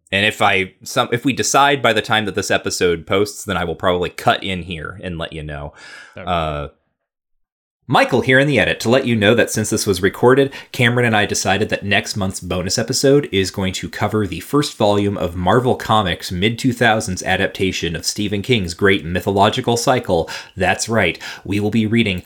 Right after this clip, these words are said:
Speaker 1: The Dark Tower Beginnings, uh, which is, as I said, a comics adaptation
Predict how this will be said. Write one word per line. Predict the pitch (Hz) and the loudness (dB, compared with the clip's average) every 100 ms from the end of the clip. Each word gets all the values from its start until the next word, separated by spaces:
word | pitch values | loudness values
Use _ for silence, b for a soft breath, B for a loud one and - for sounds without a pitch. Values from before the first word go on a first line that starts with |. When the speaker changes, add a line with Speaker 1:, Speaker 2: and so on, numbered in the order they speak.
| B - | B -8
Speaker 1:
The | 87 82 | -6 -2
Dark | - 135 - - | 2 2 0 -2
Tower | 135 127 131 127 | -2 0 0 -2
Beginnings, | 92 98 87 98 90 80 78 - - - B B B | -4 -4 -2 -2 -2 -4 -12 -12 -10 -8 B B B
uh, | - 92 82 | -2 0 2
which | 92 - | 2 4
is, | 107 - | 4 4
as | - - | 0 0
I | - | 0
said, | - 113 | 2 2
a | 82 | 2
comics | - 131 151 147 - | 0 2 2 0 0
adaptation | 151 120 - - 104 - 104 | 0 2 -2 -2 -2 0 -2